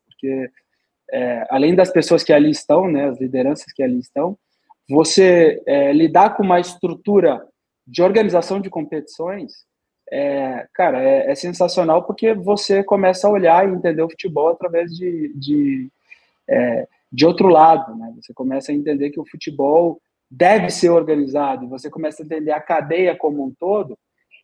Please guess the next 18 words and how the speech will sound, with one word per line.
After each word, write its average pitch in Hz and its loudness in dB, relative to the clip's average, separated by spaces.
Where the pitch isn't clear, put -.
que 156 -10
se 175 -4
não 175 2
tiver 175 2
uma 202 6
liderança 165 2
e 131 -6
não 143 -2
tiver 143 -6
uma 175 -4
diretriz 151 -8
clara, 165 -6
os 156 -10
clubes 208 0
vão 196 2
tomar 202 2
decisões 185 -4
ruins, 170 -6